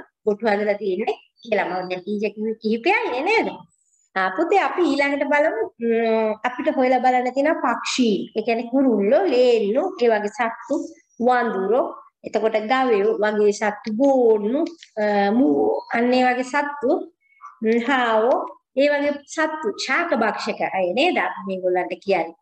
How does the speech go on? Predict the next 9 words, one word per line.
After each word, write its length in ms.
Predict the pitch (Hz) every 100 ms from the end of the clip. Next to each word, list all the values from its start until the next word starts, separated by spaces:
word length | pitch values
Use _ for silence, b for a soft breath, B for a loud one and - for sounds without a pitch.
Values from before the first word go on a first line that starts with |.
| b b b 220
අ, 40 | 220
ඉතින් 260 | 233 330 311
පුතේ 240 | 311 311
මේ 240 | 294 302
සත්තු, 520 | 294 277 202 - - 208 -
අලි 280 | 226 262 220 196
නේද? 280 | 247 349 269 -
ඒ 180 | 214 214
වගේ 320 | 208 226